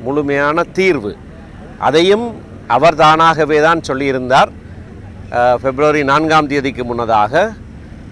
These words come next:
இலங்கை சுதந்திரமடைந்த எழுபத்தைந்து ஆண்டு நிறைவடைவதற்கு முன்னதாக இதனை நாங்கள் தீர்த்து வைப்போம்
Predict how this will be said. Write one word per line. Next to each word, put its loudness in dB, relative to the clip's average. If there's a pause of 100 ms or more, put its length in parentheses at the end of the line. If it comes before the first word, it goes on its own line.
(120)
இலங்கை 0
சுதந்திரமடைந்த 0
எழுபத்தைந்து 0
ஆண்டு -2 (200)
நிறைவடைவதற்கு 0
முன்னதாக 2 (560)
இதனை 0
நாங்கள் 0
தீர்த்து -8
வைப்போம் 0